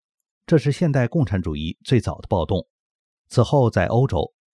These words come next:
共产主义受到各种传统势力的抵御，直到一九一七年十月革命，落魄的共产主义在俄罗斯落脚，并逐步扩张，最终统辖了世界三分之一的人口。此后，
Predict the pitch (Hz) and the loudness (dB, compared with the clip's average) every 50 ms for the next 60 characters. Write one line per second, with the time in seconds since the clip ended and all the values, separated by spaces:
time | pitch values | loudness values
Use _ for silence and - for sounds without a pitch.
0 | _ _ _ _ - 202 180 - 170 160 127 110 110 107 - - - 107 90 - | _ _ _ _ 6 6 6 6 4 2 2 2 2 2 0 0 0 2 2 2
1 | - - - 160 135 - 87 82 - - 95 127 120 117 90 80 - - 110 101 | 0 2 2 2 4 4 0 -2 -2 -2 -2 0 0 -2 -4 -4 -4 -4 -4 -2
2 | 92 78 82 - 98 82 - - 98 110 117 - _ _ _ _ _ _ _ _ | -4 -4 -4 -6 -8 -10 -8 -6 -4 -4 -4 -4 _ _ _ _ _ _ _ _
3 | _ _ _ _ _ - 139 131 123 107 104 113 123 120 - - 82 87 95 - | _ _ _ _ _ 2 4 4 4 4 2 2 0 -2 -2 -2 -2 -2 -4 -4
4 | - 127 117 101 82 78 80 - - - - - 110 98 85 - - 85 73 80 | -2 -2 0 0 0 0 -2 -4 -6 -6 -4 0 0 0 0 0 -2 -4 -2 0
5 | 90 101 - - _ _ _ _ _ _ _ _ _ _ - 202 185 160 - - | 0 -2 -2 -4 _ _ _ _ _ _ _ _ _ _ 4 4 4 4 4 2
6 | 160 135 - - 175 147 95 104 101 101 - 92 80 80 87 90 _ _ - - | 0 0 2 2 2 2 2 0 -2 -2 -2 -4 -4 -4 -4 -6 _ _ -4 -2
7 | 107 101 - - 117 113 127 131 - - 156 139 120 85 - - 76 65 - _ | 0 0 0 0 0 0 0 0 -2 -2 -2 0 0 0 -2 -4 -8 -10 -12 _
8 | _ _ _ _ _ _ - 120 110 98 92 - - 110 104 120 - - 104 - | _ _ _ _ _ _ 2 4 4 4 2 0 -2 -2 -2 -2 -2 -2 -4 -4
9 | - - 87 87 101 - _ _ _ _ _ _ _ _ _ - 185 165 185 190 | -2 -2 -4 -4 -4 -6 _ _ _ _ _ _ _ _ _ 0 2 4 4 4
10 | 180 - 113 98 90 82 - 90 95 107 113 - _ - - - 135 - 98 82 | 2 2 2 0 0 -2 -2 0 0 0 0 -2 _ -8 -8 -4 -2 0 0 0
11 | - - - 127 131 127 - - 131 131 113 90 73 73 78 - - - - - | 0 0 2 2 2 2 0 0 0 0 0 -2 -2 -4 -4 -6 -6 -8 -8 -10
12 | _ _ _ _ _ _ _ _ _ _ _ _ _ _ - - 107 98 - 107 | _ _ _ _ _ _ _ _ _ _ _ _ _ _ -6 -4 -4 -2 0 -2
13 | 95 - | -2 -4